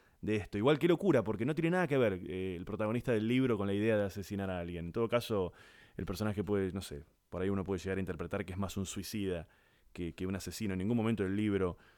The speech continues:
se sugiere que el tipo tiene ganas de matar a alguien y demás. Pero bueno, eh, Salinger, otro personaje para hablar algún día. Pero no sé por qué, te, te, no, no, no sé, nada, una, una, una pavada.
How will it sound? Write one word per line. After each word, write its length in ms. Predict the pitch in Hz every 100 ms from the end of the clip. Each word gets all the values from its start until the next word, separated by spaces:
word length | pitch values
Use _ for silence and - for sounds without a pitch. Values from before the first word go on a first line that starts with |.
| _
se 180 | -
sugiere 840 | 98 95 110 101 95 87 82 80 90
que 80 | -
el 80 | 82
tipo 220 | 90 85
tiene 180 | 85 85
ganas 300 | 82 82 80
de 100 | 80
matar 280 | 80 87 82
a 280 | 90 90
alguien 280 | 87 80 82
y 60 | 82
demás. 400 | 85 82 73 - _ - _ -
Pero 160 | 120
bueno, 320 | 113 92 85 - _ _ -
eh, 460 | 92 95 92 90 90
Salinger, 460 | 135 123 107 101
otro 160 | 113 120
personaje 380 | 104 113 110 95
para 140 | 95
hablar 180 | 107 98
algún 180 | 95 95
día. 240 | 92 85 - _ _ -
Pero 120 | 139
no 60 | 214
sé 120 | 208
por 180 | 190 -
qué, 100 | -
te, 180 | 180
te, 360 | 113 - - 147
no, 220 | 127 170
no, 80 | -
no 140 | 175 170
sé, 160 | 92
nada, 320 | 120 107 90 -
una, 240 | 123 117
una, 320 | 107 123 110 -
una 180 | 123 110
pavada. 400 | 110 92 90